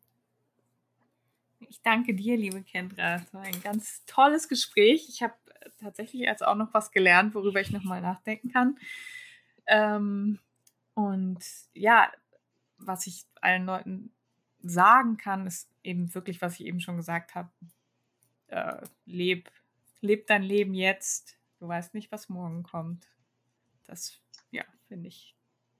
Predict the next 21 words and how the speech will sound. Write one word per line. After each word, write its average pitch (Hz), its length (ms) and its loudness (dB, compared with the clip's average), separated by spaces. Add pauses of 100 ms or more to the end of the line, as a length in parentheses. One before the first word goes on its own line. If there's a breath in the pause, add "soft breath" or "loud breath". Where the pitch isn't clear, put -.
(120)
ganz - 420 -12
wichtig. - 460 -20 (880)
Und 180 240 -10
macht 240 220 -6
nicht 214 180 -2
so 214 80 -14
viele, 190 520 -4 (100)
macht 226 240 -4
euch 190 80 -6
nicht 185 160 -8
so 175 80 -20
viele 175 200 -18
Sorgen. - 300 -8 (1800 loud breath)
Weil 233 120 2
Sorgen 196 240 -2
machen 202 220 -10
bringt - 340 -16
gar - 220 -4
nichts. - 460 -14 (4000 loud breath)
Genau, 226 300 2
s-, - 260 -12